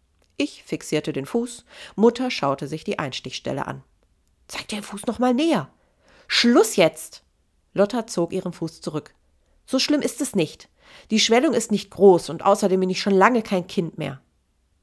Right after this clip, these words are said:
Auf meinem Arm bemerkte ich eine vibrierende Wespe. Kannte sie ein menschliches Oben und ein Unten? Schaute in die Augen, bevor sie stach? Ich wagte es nicht, mich zu bewegen. Ich spürte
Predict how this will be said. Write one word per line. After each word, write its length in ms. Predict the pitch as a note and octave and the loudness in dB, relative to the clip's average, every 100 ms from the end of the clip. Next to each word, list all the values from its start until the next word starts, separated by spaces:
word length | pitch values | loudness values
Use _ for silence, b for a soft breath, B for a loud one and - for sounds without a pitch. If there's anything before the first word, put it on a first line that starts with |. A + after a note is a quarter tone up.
| _ _ _ _ _ _ _ _ | _ _ _ _ _ _ _ _
Auf 200 | - F#3+ | -6 -4
meinem 300 | F#3+ F3+ F3+ - | -2 -4 -6 -8
Arm 480 | E3+ E3+ G3+ A#3 A3 _ | -8 -6 -8 -10 -16 _
bemerkte 540 | - F3 E3 D#3+ D#3+ - | -14 -8 -4 -4 -6 -10
ich 160 | D#3+ | -8
eine 220 | D#3+ D#3 D3 | -8 -8 -8
vibrierende 720 | D3 - E3+ E3+ E3 C#3+ C#3 | -10 -6 -4 -4 -6 -8 -8
Wespe. 420 | C#3+ - - - _ _ _ _ _ _ _ _ | -10 -12 -16 -18 _ _ _ _ _ _ _ _
Kannte 300 | - G#3+ A3+ | -14 -12 -10
sie 160 | G#3 F#3 | -8 -6
ein 160 | D#3 | -6
menschliches 680 | D#3+ F3+ - E3 D#3+ D3 - | -8 -10 -12 -12 -10 -12 -12
Oben 540 | - D3+ F#3 A#3 C4 C4 _ | -4 -2 -2 -4 -8 -12 _
und 140 | E3+ D#3+ | -16 -12
ein 140 | D3 | -10
Unten? 420 | - E3+ G#3 C4+ - _ _ _ _ B B B | -6 -8 -8 -14 -16 _ _ _ _ B B B
Schaute 380 | - A3+ A#3 A#3+ | 0 4 4 2
in 60 | A3+ | -2
die 140 | - | 2
Augen, 300 | F#3 G3+ A#3 | 4 4 0
bevor 280 | B3 - A#3 | -8 -8 -6
sie 140 | B3 | -6
stach? 520 | - - A#3 D#4 - _ _ _ _ _ _ b b b b b | -8 -6 -6 -8 -14 _ _ _ _ _ _ b b b b b
Ich 220 | G3 F3+ | -6 4
wagte 320 | F3 E3+ - | 4 4 0
es 180 | - - | -6 -8
nicht, 260 | D3 - | -12 -12
mich 180 | D3+ - | -16 -16
zu 180 | - C#3 | -14 -12
bewegen. 540 | D3 D#3+ D#3 - D#3+ D#3+ _ _ _ _ _ | -12 -12 -12 -12 -16 -18 _ _ _ _ _
Ich 160 | - D3 | -14 -12
spürte 680 | - - F3 F3 F3+ G3+ | -12 -8 -6 -6 -6 -14